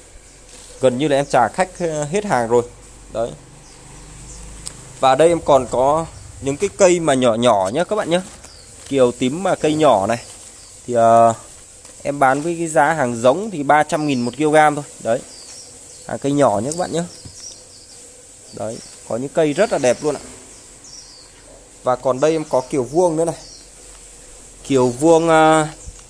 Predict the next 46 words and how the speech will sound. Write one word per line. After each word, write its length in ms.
thân 220
dài 260
nhưng 160
mà 60
lô 220
này 120
khá, 240
thân 240
khá 180
là 80
ngắn, 360
rất 140
là 100
đẹp 260
luôn 120
ạ. 60
Chỉ 100
có 160
chừng 200
khoảng 120
hai 140
ki-lô-gam 420
thôi. 80
Loại 160
này 120
có 140
giá 180
là 300
hai 200
trăm 220
hai 200
mươi 120
nghìn 160
một 160
kg 340
này, 100
kiều 140
vuông 280
này. 100
Kiều 100
vuông 180
cam 260
nhé 100
các 60
bạn 140
nhé. 80